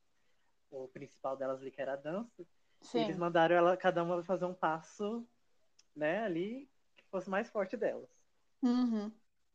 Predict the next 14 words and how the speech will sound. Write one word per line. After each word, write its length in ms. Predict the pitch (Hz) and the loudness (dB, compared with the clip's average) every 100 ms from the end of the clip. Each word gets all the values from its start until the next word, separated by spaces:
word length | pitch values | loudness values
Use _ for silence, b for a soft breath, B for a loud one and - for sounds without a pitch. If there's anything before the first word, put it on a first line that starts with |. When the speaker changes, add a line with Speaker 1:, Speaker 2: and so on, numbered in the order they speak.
| _ _ _ _ _ _ _ _ _ _ - | _ _ _ _ _ _ _ _ _ _ -2
Speaker 1:
Aí, 380 | 185 180 185 233 | 2 2 0 -2
nisso, 420 | 302 226 240 277 | 0 0 0 2
ainda 220 | 233 262 | 2 0
continuou 580 | 277 254 - 269 233 208 | -2 -4 -2 2 4 6
a 80 | 214 | 6
Iroha 380 | 226 185 180 214 | 4 4 2 0
e 60 | |
a 40 | 208 | -4
Jihyun 320 | 196 202 185 | -2 -2 -2
me 80 | 185 | -4
chamando 260 | 214 180 | -4 2
a 40 | 180 | 2
atenção. 420 | 214 254 - 143 | 0 -6 -4 -4
Então, 540 | 147 - 185 160 127 | -6 -2 -2 -2 -6